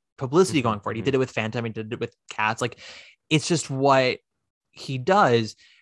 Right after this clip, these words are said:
Speaker 1: And the problem with that is that, like, say the song takes off and then you do the, your own rehearsals with the show and you realize that the song kind of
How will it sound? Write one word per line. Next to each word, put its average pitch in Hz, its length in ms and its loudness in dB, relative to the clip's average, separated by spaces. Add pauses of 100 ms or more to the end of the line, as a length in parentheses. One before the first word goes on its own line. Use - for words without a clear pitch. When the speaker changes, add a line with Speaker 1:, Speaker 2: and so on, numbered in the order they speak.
(420)
Speaker 1:
And 160 200 2
the 156 60 2
problem 214 400 -6
with 202 80 -2
that 156 100 4
is 139 80 -2
that, 143 120 2
like, 139 180 -2
say 190 160 0
the 202 120 0
song 156 340 0
takes - 280 -8
off 151 220 4
and 139 60 -6
then 139 80 -4
you 143 100 -6
do 143 220 -2
the, 139 180 -2
your 139 200 0
own 135 60 -2
rehearsals 143 360 -4
with 127 100 -8
the 123 60 -6
show 147 120 -4
and 135 80 -4
you 131 60 -6
realize 139 260 -2
that - 80 -16
the 127 80 -12
song 135 300 -2
kind 139 320 -6
of 120 220 -4